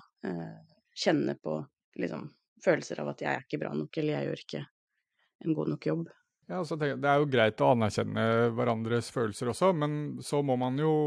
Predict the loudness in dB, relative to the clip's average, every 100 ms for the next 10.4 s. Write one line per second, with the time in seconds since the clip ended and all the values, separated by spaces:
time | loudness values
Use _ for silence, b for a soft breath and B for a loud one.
0 | 2 0 -2 -4 -2 -2 -2 -2 -2 0
1 | -2 -2 0 0 0 -6 -10 -18 -20 -20
2 | _ _ _ _ _ -4 -2 0 0 2
3 | 2 2 0 -2 -4 2 2 4 2 2
4 | 0 0 0 0 -2 -4 _ _ _ _
5 | _ _ _ _ _ _ _ _ _ _
6 | _ _ -20 _ -6 0 2 4 2 0
7 | 2 2 2 0 -2 -2 -2 -2 -4 -8
8 | _ -2 4 4 4 2 0 0 -2 0
9 | 0 0 2 2 4 4 4 2 0 0
10 | 2 2 0 -4